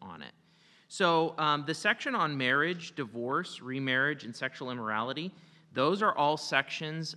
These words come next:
um, from our old member doctrinal statement. So they are reproduced here. Essentially, uh, uh, and you guys have probably already read those sections. Uh, you can reread them again.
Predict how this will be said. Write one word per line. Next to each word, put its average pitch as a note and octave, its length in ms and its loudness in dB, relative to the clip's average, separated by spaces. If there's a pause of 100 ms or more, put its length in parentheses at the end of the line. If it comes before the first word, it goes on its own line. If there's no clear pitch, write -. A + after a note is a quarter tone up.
um, A#2 260 0
from B2 480 -2
our G#2+ 460 0 (280)
old B2+ 360 -4
member A#2+ 400 -2
doctrinal A#2 580 -6
statement. F#3+ 560 -8 (400)
So A#2 140 -10
they B2 140 0
are D3 80 4
reproduced D3+ 720 -2
here. F3 440 -4 (520)
Essentially, A#3+ 880 0
uh, C#3+ 60 -6
uh, C#3 320 -6 (580)
and D#3+ 140 -6
you F3+ 80 -4
guys G3 220 2
have G3 100 -6
probably F#3 260 0
already F3 220 4
read E3+ 300 2
those C3+ 200 0
sections. B2+ 680 -6 (400)
Uh, A#2+ 260 -2
you B2+ 100 -4
can C#3 160 -6
reread C#3 380 -2
them C3+ 140 -2
again. B2+ 580 -2